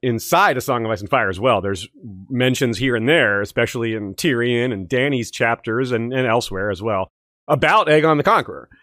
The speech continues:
And those tidbits matter here as well. So it's hard to look at things year by year. We can't just do the year twenty, then twenty-one, then twenty-two, 'cause of all this jumping around.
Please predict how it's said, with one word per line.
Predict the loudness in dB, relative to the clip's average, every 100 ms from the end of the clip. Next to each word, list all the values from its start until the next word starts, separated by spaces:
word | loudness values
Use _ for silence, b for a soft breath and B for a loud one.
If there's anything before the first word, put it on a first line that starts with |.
| b b
And | 2
those | 6 6 4 2 -6 _ _
tidbits | 2 4 4 0 -4 -12 -6
matter | 0 0 0 0
here | 0 0 0
as | -2
well. | 2 2 2 -6 _ _
So | 2 4 4
it's | 4
hard | 4 4 4
to |
look | 4 4
at | 2 2
things | 2 2 -4 -10 _ -6
year | 0 4
by | 4
year. | 4 2 0
We | 0
can't | 0
just | 0 -4
do | -2 -2 -2
the | -4
year | -6
twenty, | -2 0 0
then | -4 -8 -8
twenty-one, | -8 -6 -8 -8
then | -10
twenty-two, | -10 -12 -10 -8 -6
'cause | -2 -2 -4 b b b b
of | 2
all | 2
this | 2
jumping | 0 0 0
around. | -2 -2 -6